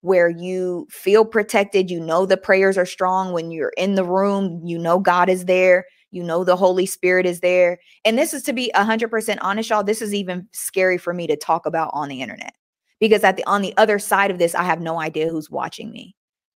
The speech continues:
You know, I know a lot of y'all are really good, but at the same time, I know people are out there that mean, that mean zero well for me. So me talking about this in public on the internet is very,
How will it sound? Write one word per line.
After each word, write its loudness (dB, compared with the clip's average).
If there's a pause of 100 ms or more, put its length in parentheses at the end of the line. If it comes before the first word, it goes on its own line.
(180)
You -2
know, 0
I 4
know 2
a 4
lot 4
of 0
y'all 2
are 0
really -2
good, 0
but 0
at -2
the -6
same -6
time, -4
I -4
know -4
people -6
are -10
out -4
there -4
that -8
mean, -12 (260)
that -10
mean -12
zero 0 (100)
well 0
for -12
me. -20 (560)
So 4
me 0
talking -2
about 0
this -4 (100)
in 0
public 2
on 0
the -8
internet -4
is -4
very, 0